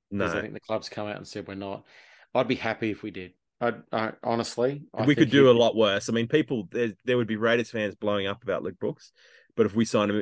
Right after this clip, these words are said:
Speaker 1: we could do a lot worse. I wouldn't misinterpret his current situation though,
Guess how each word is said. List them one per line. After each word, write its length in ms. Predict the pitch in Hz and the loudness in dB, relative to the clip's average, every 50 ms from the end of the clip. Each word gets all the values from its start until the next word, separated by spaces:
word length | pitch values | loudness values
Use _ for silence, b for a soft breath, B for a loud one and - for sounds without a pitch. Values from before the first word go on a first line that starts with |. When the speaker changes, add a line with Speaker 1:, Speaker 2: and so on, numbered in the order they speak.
| - | -4
Speaker 1:
we 60 | 117 113 | -6 -10
could 120 | 107 92 | -10 -4
do 140 | - 104 98 | -2 0 2
a 60 | 95 | 2
lot 100 | 87 - | 2 2
worse. 240 | 98 101 95 - - - | 0 -2 -2 -2 -2 0
I 80 | 127 139 | 4 4
wouldn't 400 | 147 156 185 190 185 185 143 117 | 6 6 6 6 4 2 -4 -2
misinterpret 800 | 139 143 135 - - 120 110 - - 117 117 110 - 123 110 - | -2 -2 -2 -2 -2 -2 -4 0 0 0 0 2 2 0 -2 -2
his 200 | - 113 110 - | -2 -6 -8 -8
current 320 | - - 117 110 101 - - | -4 -4 -2 -2 -2 -2 -6
situation 580 | - 98 - - 104 95 92 92 - - 107 | -12 -16 -8 -4 -2 0 0 0 -2 -4 -4
though, 300 | 101 95 95 101 123 147 | -2 0 0 0 -2 -2